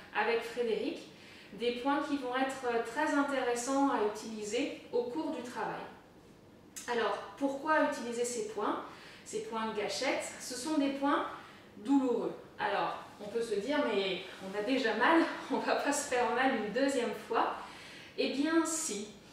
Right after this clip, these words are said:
En fait, on va venir, euh, euh, à nouveau court-circuiter, euh, le message,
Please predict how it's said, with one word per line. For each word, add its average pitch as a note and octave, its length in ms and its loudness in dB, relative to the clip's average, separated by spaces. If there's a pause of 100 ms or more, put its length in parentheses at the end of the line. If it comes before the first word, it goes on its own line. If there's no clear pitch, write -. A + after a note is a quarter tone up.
(240)
En A3 160 0
fait, - 480 0
on B3 140 0
va C#4 180 6
venir, C4+ 480 2
euh, A#3+ 500 6 (380)
euh, - 40 -8 (220)
à B3 180 8
nouveau C#4+ 400 6
court-circuiter, D#4 1000 -2
euh, G3+ 640 0
le A#3 80 2
message, A#3+ 440 2